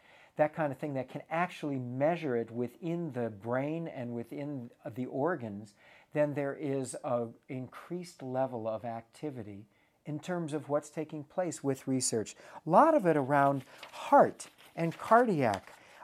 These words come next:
Uh, there is a, a, uh, a study that came out about the effect of rosary prayer and yoga mantras on autonomic cardiovascular rhythms.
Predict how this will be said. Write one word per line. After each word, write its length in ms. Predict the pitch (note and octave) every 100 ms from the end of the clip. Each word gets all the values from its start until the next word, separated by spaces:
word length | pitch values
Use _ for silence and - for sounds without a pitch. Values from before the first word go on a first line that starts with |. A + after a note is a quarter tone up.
| -
Uh, 240 | D3+ D3
there 280 | C#3 F3+ G#3+
is 140 | G#3
a, 200 | D#3+ C#3+ D3
a, 340 | C#3 C3+ C3+
uh, 220 | C3+ C3 A#2+
a 80 | C#3
study 420 | - - F#3+ F#3+
that 280 | D3+ C#3 -
came 300 | - E3+ D3+
out 300 | C#3 C#3 D#3 - - -
about 320 | - D3+ D3+ -
the 80 | C#3+
effect 420 | - F3+ F3+ -
of 180 | A#2+ A#2+
rosary 560 | D3+ G3+ G#3 F3+ F3
prayer 420 | E3+ - D#3 D3+
and 360 | D3+ C#3+ B2+ A#2
yoga 420 | C3 F3 F3+ F#3
mantras 720 | D3 B2+ C3+ D3 - A2 G#2+ - - -
on 160 | C#3 D3+
autonomic 760 | D3 E3 F#3 D#3+ D3 C#3+ C#3 _
cardiovascular 1160 | - E3+ F3 D#3 C3+ B2 C#3 C#3+ - C#3 B2 A2+
rhythms. 640 | A#2+ C3+ G#2 F2 D#2+ -